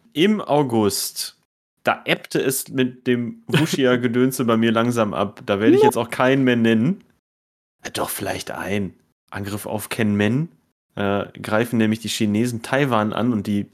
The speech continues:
Speaker 1: tapferen Taiwaner verteidigen sich gegen die chinesische Übermacht.
Speaker 2: <laughs>
Speaker 1: <laughs> Kennt keine
Speaker 2: Hatten
Speaker 1: Sau.
Speaker 2: wir das nicht schon mal?
Speaker 1: <laughs>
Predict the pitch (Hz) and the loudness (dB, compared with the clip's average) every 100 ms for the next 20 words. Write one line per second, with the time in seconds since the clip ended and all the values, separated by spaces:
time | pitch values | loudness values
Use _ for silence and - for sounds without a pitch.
0 | _ - 190 - 180 170 - 196 170 175 | _ -2 0 2 2 2 2 2 4 4
1 | 185 185 170 151 127 151 - 202 202 196 | 4 4 4 4 2 0 2 2 4 4
2 | 180 175 165 147 165 160 160 156 190 185 | 2 4 2 0 -2 -2 -2 0 2 2
3 | 165 180 190 165 147 131 117 - - - | 0 2 4 4 4 4 2 -4 -14 -20
4 | _ _ _ 247 240 - 294 _ 277 277 | _ _ _ 0 0 -2 -6 _ 0 0
5 | 135 440 381 330 - 180 139 190 160 - | -2 -8 -10 -10 -4 -2 0 0 0 2
6 | 185 214 196 196 339 302 262 330 - 269 | 2 4 4 6 8 8 6 4 4 2
7 | 339 392 453 427 - - | 4 4 2 -2 -8 -2